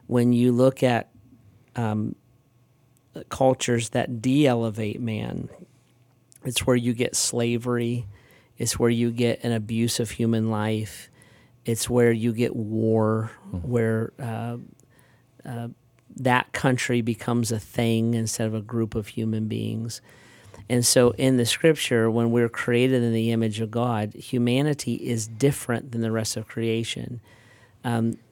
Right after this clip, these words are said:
Speaker 1: and, uh, in that, uh, we love differently. And people will say, "Well, my cat loves me." And I'm like, "No, it doesn't.
Speaker 2: <laughs>
Speaker 1: Your, your cat is responding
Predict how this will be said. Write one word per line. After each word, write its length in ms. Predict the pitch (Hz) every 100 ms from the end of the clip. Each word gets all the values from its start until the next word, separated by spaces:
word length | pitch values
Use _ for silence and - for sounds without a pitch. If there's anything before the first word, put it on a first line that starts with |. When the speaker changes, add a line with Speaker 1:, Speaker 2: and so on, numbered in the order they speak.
| -
Speaker 1:
and, 360 | 131 120 120 131 _ _ - - _ _ _
uh, 360 | 127 120 120 117 _ _ -
in 320 | 143 165 139
that, 420 | 113 101 107 131 _ _
uh, 220 | 120 113 120
we 280 | 123 120
love 680 | 117 113 107 113 139 139 - -
differently. 680 | 120 - 135 139 151 165 175 _ _ _ _ _ _ _ _
And 160 | 123 117
people 280 | 139 127 143
will 80 | 135
say, 200 | - 123
"Well, 180 | 123 123
my 180 | 120
cat 440 | 117 - 143 131 -
loves 380 | 123 123 123 -
me." 280 | 113 101 107
And 140 | 113
I'm 80 | 113
like, 180 | 113 -
"No, 160 | 123
it 80 | 135
doesn't. 460 | 131 147 131 107 -
Speaker 2:
<laughs> 60 | -
Speaker 1:
Your, 260 | 127 - -
your 160 | 127
cat 340 | 123 147 143 147
is 240 | 123 -
responding 720 | 127 - - 131 127 120 117